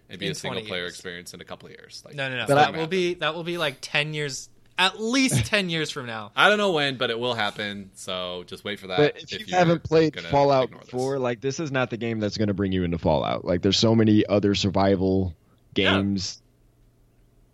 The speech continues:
Speaker 3: that will probably be better than this
Speaker 1: Well,
Speaker 3: one.
Speaker 1: I like the, how much time Bethesda and content they put in the games. Like,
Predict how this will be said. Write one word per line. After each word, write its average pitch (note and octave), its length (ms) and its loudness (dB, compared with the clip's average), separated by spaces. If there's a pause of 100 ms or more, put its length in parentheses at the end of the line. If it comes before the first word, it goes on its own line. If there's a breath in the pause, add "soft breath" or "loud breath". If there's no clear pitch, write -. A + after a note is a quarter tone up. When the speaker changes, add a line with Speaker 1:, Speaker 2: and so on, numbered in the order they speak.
(400)
Speaker 3:
that F#2+ 240 0
will F2+ 400 -2 (100)
probably F3 540 2
be G#2+ 140 -4
better C#2 300 -4
than B1 200 -20
this C2 100 -10 (120)
Speaker 1:
Well, - 0 - (140)
Speaker 3:
one. D4 80 -2
Speaker 1:
I C#3+ 140 0
like G3+ 220 -4 (420)
the, C3 140 -8 (420)
how A#2 160 -6
much B2 340 -8
time G2+ 300 -10
Bethesda F#2+ 400 -10
and F2+ 100 -14
content F#2 300 -12
they E2+ 80 -16
put F#2+ 200 -12
in G2 60 -8
the G2 60 -12
games. G2 320 -10
Like, E2 200 -12